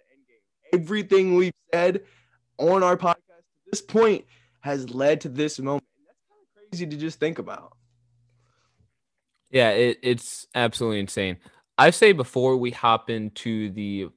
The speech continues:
Speaker 2: playing games, though, that went down, um, of course, last Saturday was the Hall of Fame enshrinement moment. Um, a, a very emotional day for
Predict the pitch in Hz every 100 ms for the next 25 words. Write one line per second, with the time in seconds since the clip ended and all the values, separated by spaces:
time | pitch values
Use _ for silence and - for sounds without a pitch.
0 | - 117 117 107 92 95 92 90 92 90
1 | 80 92 90 85 85 85 - _ _ _
2 | - 110 110 107 - 110 - 135 131 117
3 | 110 110 - 104 101 101 104 110 _ _
4 | _ _ _ - 110 107 98 - 98 110
5 | 104 - - _ - - 117 107 - 104
6 | 101 95 98 _ _ _ - 113 104 110
7 | 98 95 90 - _ 95 90 87 95 -
8 | _ _ _ _ 92 92 90 85 - _
9 | _ _ _ _ _ _ _ _ 107 107
10 | 107 104 107 104 104 110 110 107 107 -
11 | 110 104 98 101 101 - 101 95 92 90